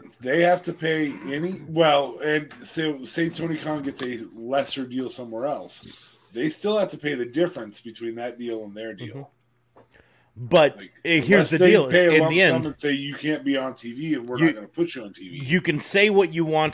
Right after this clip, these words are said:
Speaker 2: to about, uh, A E W, but ratings-wise, it's been winning the night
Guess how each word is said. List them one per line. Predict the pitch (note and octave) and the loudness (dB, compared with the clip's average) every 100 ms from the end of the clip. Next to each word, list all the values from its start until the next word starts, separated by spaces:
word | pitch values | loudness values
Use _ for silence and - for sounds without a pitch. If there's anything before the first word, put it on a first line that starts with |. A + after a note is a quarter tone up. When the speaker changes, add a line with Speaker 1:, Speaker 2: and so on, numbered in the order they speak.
| - | -2
Speaker 2:
to | D#3 B2+ | -2 0
about, | A#2 B2 B2 A#2+ - - B2+ | 2 2 2 0 -8 -12 -6
uh, | A2+ A2 G#2+ G2+ G2 - | -2 -2 -4 -6 -8 -6
A | |
E | C3 B2 | -6 -2
W, | B2+ A#2 A2 G2 | -2 -2 -6 -8
but | A2 | -8
ratings-wise, | G#2+ C3 D3 D#3+ C#3 D3+ D3+ D3 | 2 4 4 2 -2 -4 -2 -2
it's | C3 A#2+ B2+ | -4 -10 -8
been | A#2 A2+ | -6 -4
winning | B2 C3+ C#3 | -4 -2 -4
the | C3 | -4
night | A#2 G#2 A2 | -4 -4 -8